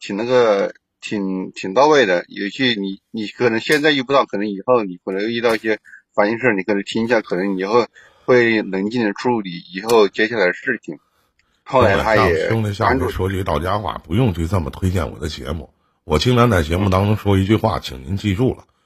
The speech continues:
Speaker 2: 叫“我佛不渡傻逼”，
Speaker 1: 嗯。
Speaker 2: 对吧？很多时候吧，就是听这档节目，对吧？愿意听就听，不愿意听就不听，对吧？打开门做生意都是这样，对吧？何必呢？用不着推荐啊，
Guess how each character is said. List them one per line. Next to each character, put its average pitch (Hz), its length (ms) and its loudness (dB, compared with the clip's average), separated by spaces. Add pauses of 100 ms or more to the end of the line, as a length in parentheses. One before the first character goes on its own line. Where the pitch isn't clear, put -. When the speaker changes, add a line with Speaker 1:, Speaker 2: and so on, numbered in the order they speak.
(140)
Speaker 2:
叫 104 140 4
“我 67 220 2
佛 90 280 4
不 107 180 -2
渡 135 180 -4
傻 - 200 -8
逼”， - 240 -16 (360)
Speaker 1:
嗯。 - 80 -2 (1800)
Speaker 2:
对 90 140 2
吧？ 76 80 -2 (1200)
很 92 180 0
多 180 160 8
时 127 220 2
候 147 160 6
吧， 73 160 2
就 120 140 2
是 113 60 2
听 160 240 4
这 180 100 4
档 67 180 0
节 80 200 -4
目， 123 180 0
对 107 160 0
吧？ 73 160 -4
愿 147 240 2
意 90 40 -2
听 160 200 -2
就 120 120 0
听， 151 240 -4
不 117 80 -4
愿 160 140 0
意 107 40 -4
听 151 160 -2
就 208 100 0
不 214 160 -2
听， 76 280 -8
对 87 140 -2
吧？ 73 100 -8
打 - 200 -8
开 170 100 2
门 165 180 6
做 143 140 0
生 156 200 -4
意 135 100 -2
都 143 140 4
是 156 60 4
这 151 120 0
样， 165 220 -2
对 - 1000 -2
吧？ 85 60 2
何 107 300 2
必 277 240 4
呢？ 80 180 -4
用 151 180 2
不 73 60 -8
着 120 160 0
推 85 200 -4
荐 101 300 -4
啊， 226 220 0